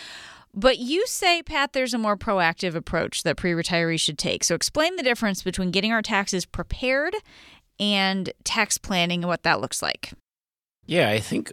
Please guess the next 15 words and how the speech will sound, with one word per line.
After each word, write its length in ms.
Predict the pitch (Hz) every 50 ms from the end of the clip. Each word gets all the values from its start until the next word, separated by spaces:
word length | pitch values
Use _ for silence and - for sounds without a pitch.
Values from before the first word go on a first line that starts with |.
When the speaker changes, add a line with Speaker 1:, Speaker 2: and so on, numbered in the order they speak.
| - -
Speaker 2:
the 160 | - 90 101
important 460 | 101 107 - - - - - 92 -
thing 240 | - 104 98 95 85
for 200 | - - 90 87
us 160 | 87 85 -
to 100 | - -
remember, 600 | 82 85 82 80 82 85 85 85 82 82 82 82
Jen, 360 | 80 - - 85 82 80 82 82 -
is 320 | - 85 82 82 80 - -
that, 540 | - 85 82 82 82 82 82 - - - - _ _ _ _ _ -
you 140 | 92 85 90
know, 80 | 90
taxes 640 | 90 - - - - - - 139 113 98 92 87 - -
are 140 | - 80 80
complicated 840 | - - 101 92 76 80 78 - - 80 76 76 76 80 - -